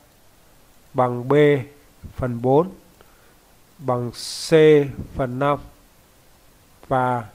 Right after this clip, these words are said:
các em áp dụng tính chất của dãy tỷ số bằng nhau, các em lấy các tử số cộng với nhau. Các tử số cộng với nhau thì các mẫu số cũng phải cộng với nhau. Được chưa?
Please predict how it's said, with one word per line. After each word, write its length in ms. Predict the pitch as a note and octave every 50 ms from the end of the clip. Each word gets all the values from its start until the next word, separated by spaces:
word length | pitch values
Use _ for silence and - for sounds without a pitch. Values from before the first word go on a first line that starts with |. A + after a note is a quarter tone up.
| _ _ _ _ _ _ - _ _ _ _
các 100 | - D3
em 80 | D3
áp 140 | D3 D3+ D#3
dụng 240 | D3+ C#3+ D#3+ D#3+ C3 - - - _ _ _ _ _ _ _ _ _ _
tính 160 | - C3+ C#3+
chất 160 | - E3+ E3+ F3
của 100 | C3+ B2
dãy 180 | A2 C3 D#3 D#3+
tỷ 160 | - A#2+ A2
số 180 | - C#3 C#3+
bằng 200 | D3 D3 C3+ C3
nhau, 380 | C3 C#3+ D3 D3 C#3+ B2 - - - -
các 80 | D3+
em 100 | C#3+ C3+
lấy 140 | C3+ C#3+ D3+
các 280 | - - E3+ E3 E3 -
tử 120 | B2 A2+
số 240 | A2+ - C3+ C#3 D3+
cộng 220 | - D#3+ C3+ B2+
với 100 | C3+ C#3
nhau. 280 | C#3+ D3+ D3 C#3+ C3 G#2+ - _ _ _ _ _ _ - - - - - - - - _ _
Các 200 | - G3 F#3+ G3
tử 140 | C#3+ C3 B2+
số 180 | - D3+ E3
cộng 240 | E3+ F#3 E3 D#3 D3+
với 120 | D3+ D#3+ D#3+
nhau 240 | E3 E3 D#3 D#3
thì 120 | D3+ D3 C3
các 200 | - - F3 E3
mẫu 220 | D#3+ D#3 E3 F3
số 220 | E3+ - D3+ D#3 D#3+
cũng 280 | D#3+ - F3 F3 F#3+
phải 180 | - C#3+ B2 A#2+
cộng 220 | - D3 C3+ C#3
với 140 | C3+ C#3+ D3
nhau. 240 | D3+ D3 C#3+ C3 - - - _ _ _ _ _ _ _ _ _ _ _ _ _ _ _ _ _ _ _ - -
Được 80 | B2+
chưa? 220 | A#2 C#3+ D3 C#3+